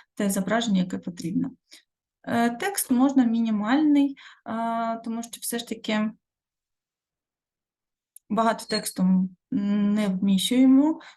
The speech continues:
тому що, пам'ятаємо, основна задача вмістити головні об'єкти в, м,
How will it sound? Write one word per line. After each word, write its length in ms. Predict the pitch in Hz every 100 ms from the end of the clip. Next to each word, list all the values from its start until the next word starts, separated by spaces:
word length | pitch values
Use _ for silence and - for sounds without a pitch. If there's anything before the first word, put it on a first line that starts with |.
| -
тому 260 | 214 214
що, 440 | 214 - 208 208 196
пам'ятаємо, 680 | 214 214 208 214 190 180 -
основна 600 | 208 - 208 208 196 185
задача 480 | 190 185 269 - 233
вмістити 720 | 208 180 - 277 - 202 - - _ _
головні 520 | 208 214 220 220 214
об'єкти 680 | - 190 190 233 269 - 240
в, 220 | 202 190
м, 300 | 214 254 254